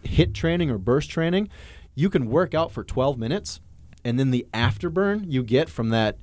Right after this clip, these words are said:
increase and decrease of your heart rate going up and down, the afterburn can last anywhere from twenty-four to thirty-six hours after that, where you're still burning calories at a higher rate. And so exercising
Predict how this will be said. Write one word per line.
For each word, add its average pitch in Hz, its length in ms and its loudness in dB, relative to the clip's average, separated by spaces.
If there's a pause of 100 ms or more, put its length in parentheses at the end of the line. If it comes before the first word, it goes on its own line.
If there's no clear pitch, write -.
increase 147 480 0
and 107 120 -4
decrease 135 380 0
of 107 160 0
your 110 160 2
heart 123 260 0
rate 143 180 0
going 123 240 0
up 123 140 0
and 101 140 0
down, 117 320 0 (180)
the - 160 -2
afterburn 131 460 0
can 110 100 0
last 107 300 0
anywhere 107 240 2
from 101 180 -6
twenty-four 113 440 -2
to 101 40 -2
thirty-six 98 460 -4
hours 98 320 -4 (100)
after 98 360 -4
that, 92 180 -4
where 98 100 -2
you're 98 140 -2
still 104 260 0
burning 98 320 0
calories 95 420 -2
at 95 80 -4
a 95 100 -6
higher 95 260 -6
rate. 90 240 -8 (440)
And 117 160 0
so 120 300 0 (140)
exercising 123 920 0